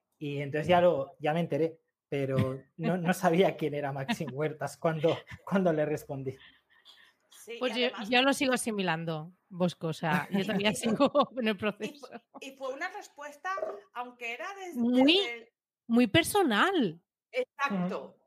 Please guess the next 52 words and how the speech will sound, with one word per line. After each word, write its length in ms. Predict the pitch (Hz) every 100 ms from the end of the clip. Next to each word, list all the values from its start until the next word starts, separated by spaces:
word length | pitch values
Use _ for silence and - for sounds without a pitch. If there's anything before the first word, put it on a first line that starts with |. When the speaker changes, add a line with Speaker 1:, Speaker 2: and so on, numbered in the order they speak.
| _
Speaker 2:
Es 80 | - 302
lo 80 | 294
que 100 | 294
yo 100 | 285
dije, 380 | 285 277 262 220
desde 240 | 269 262
el 80 | 254
punto 240 | 339 349
de 80 | 403
vista 220 | 392 403
de 80 | 349
"me 100 | 247
está 200 | 220 277
jodiendo 500 | 285 339 339 320 277
el 200 | 254 -
tuit", 260 | - 320 403 - _
y 100 | -
te 80 | 233
voy 120 | 240 294
a 80 |
decir 400 | 311 - 349 -
por 200 | 240 226 226
qué, 180 | 208 -
aunque 220 | 214 220
fue 140 | 254
muy 140 | 294 302
educado, 500 | 240 - 156 135 131
¿eh? 200 | 220 - _ _ - 233 226 - 240
Speaker 3:
Yo 360 | 185 202 220
no 220 | 349 392
creo 200 | 392 277 202
que 100 | 208
fue 720 | - 214 196 185 180 180 175
en 120 | 165
contra. 760 | 170 175 285 - 196 135 151 _ _ - 151
Speaker 1:
Yo, 100 | 202
yo 220 | 170 170 330
no 100 | 294
Speaker 2:
No, 100 | 262
Speaker 1:
lo 20 |
Speaker 2:
que 80 | 202
le 80 | 185
estaba 260 | - 180
Speaker 1:
interpreté 120 | 185
Speaker 2:
jod- 100 | 180
Speaker 1:
como 200 | 180 165 160
en 80 |
contra. 560 | 147 196 220 135 - _ _ _ -
Speaker 3:
Yo 140 | 226 320
Speaker 2:
No, 360 | 311 294 294
no, 120 | 269
Speaker 3:
tampoco. 80 | 320